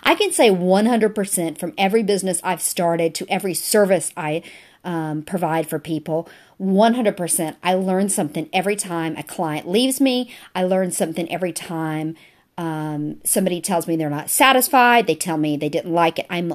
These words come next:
learning something. When you only look at things and say, "I started a life coaching business. I had ten clients the whole year. I made two thousand dollars. I failed." Okay, so maybe that didn't work out. Maybe that wasn't your calling. Maybe that's not what God called you to do. Maybe that's not your skill set.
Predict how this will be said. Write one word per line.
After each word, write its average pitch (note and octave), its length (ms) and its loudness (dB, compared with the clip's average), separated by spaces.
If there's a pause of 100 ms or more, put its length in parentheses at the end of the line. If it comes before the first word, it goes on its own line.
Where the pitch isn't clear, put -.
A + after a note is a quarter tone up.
learning F#3 540 0
something. C#3+ 400 -6 (320)
When G3+ 240 2
you A#3 320 2
only C4 320 0
look A3 180 -2
at - 140 -8
things G#3 300 -4
and F3 120 -4
say, D#3+ 500 -4 (340)
"I F#3 100 -2
started G#3+ 420 2
a G3 40 2
life F3 280 2
coaching F3 360 -4
business. D#3+ 480 -2
I E3 60 -6
had E3+ 220 -4
ten E3+ 220 -4
clients D#3+ 400 -4
the C#3+ 80 -6
whole D3 160 -2
year. D3 540 -2
I E3 60 -4
made D3+ 220 -2
two D#3 140 -4
thousand C#3 320 -2
dollars. F2+ 560 -8
I D#3+ 120 -6
failed." - 480 -12 (1700)
Okay, E4 320 4
so - 160 0
maybe A#3+ 240 6
that A#3 220 4
didn't B3 220 2
work F#3+ 200 2
out. G3 300 6
Maybe G3 180 2
that F#3 180 4
wasn't F3+ 280 0
your D#3+ 80 -2
calling. E3+ 580 2
Maybe E3 180 2
that's D#3+ 220 0
not F3 160 -2
what E3+ 140 -4
God E3+ 280 0
called E3 280 -4
you D3+ 80 -6
to D#3 80 -4
do. E3 260 0
Maybe D#3 240 0
that's D#3 240 -2
not F3 460 -2
your D3+ 100 0
skill C#3 400 -2
set. E2+ 320 -8